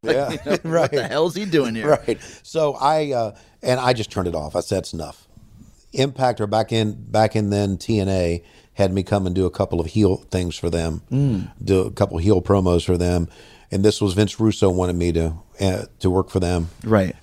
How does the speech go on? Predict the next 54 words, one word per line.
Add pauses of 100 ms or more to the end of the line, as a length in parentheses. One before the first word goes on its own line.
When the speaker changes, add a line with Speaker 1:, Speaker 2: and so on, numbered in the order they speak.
Speaker 1:
And
this
was
probably,
I
don't
know, (640)
two
thousand
one (240)
or
two
thousand
two,
two
thousand
three. (460)
And
I
did,
like,
one
show
for
them,
and
I
told
Vince,
I
said,
"Vince,
I
just
can't
do
it
anymore.
I'm, (320)
I'm
completely
burned
out
of
the
business."
Speaker 2:
Mm-hmm. (600)
Speaker 1:
And
I
completely
walked
away
from
it.